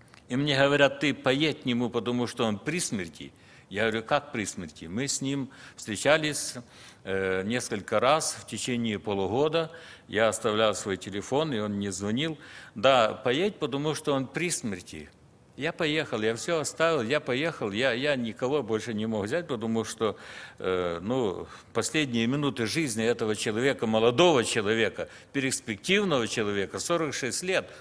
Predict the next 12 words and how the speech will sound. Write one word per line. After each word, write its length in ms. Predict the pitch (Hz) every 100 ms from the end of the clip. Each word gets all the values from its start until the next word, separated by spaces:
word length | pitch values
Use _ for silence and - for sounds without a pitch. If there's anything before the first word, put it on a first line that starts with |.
| -
он 180 | - 156
себе 240 | 131 127 123
строил 420 | - 151 139 110
планы, 480 | - 139 160 147 135 - - -
он 180 | - 117
себе 280 | 131 135 135
строил 420 | - 143 151 139
свои, 540 | - 123 127 143 135 - -
э, 120 | - 98
прожекты, 760 | - 107 143 170 - 165 151 - - -
он, 300 | 123 127 123
он, 400 | 120 131 131